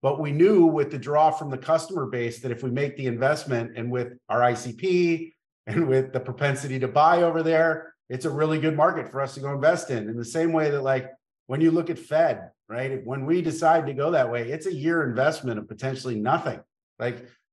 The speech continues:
to get it stood up, to get sponsorship, to do those things. If we don't get those before we decide to go after it, which are really hard to do, it's,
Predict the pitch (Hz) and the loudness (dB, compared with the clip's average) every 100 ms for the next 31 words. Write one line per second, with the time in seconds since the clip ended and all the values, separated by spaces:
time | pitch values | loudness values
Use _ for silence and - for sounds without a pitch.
0 | - 113 165 165 - 175 160 165 165 113 | -8 0 0 0 -4 0 6 6 4 -2
1 | 143 156 - 151 156 151 156 131 156 139 | -6 -6 -4 0 0 0 -4 -8 -6 -6
2 | 123 123 156 156 156 156 147 123 110 165 | -8 -4 -2 0 0 -2 -6 -6 -4 0
3 | 180 165 170 170 156 123 127 - 151 151 | 0 0 -4 -4 -6 -6 -10 -6 -4 -4
4 | 143 131 131 147 139 135 123 123 135 160 | -4 -8 -2 0 0 -2 -4 2 4 2
5 | - 120 113 113 _ _ - - 139 139 | 0 -6 -6 -10 _ _ -12 -8 -6 -4
6 | 127 131 127 120 175 139 123 - _ _ | 0 0 -2 -4 -2 -2 -4 -10 _ _
7 | - 127 - - | -12 -12 -12 -20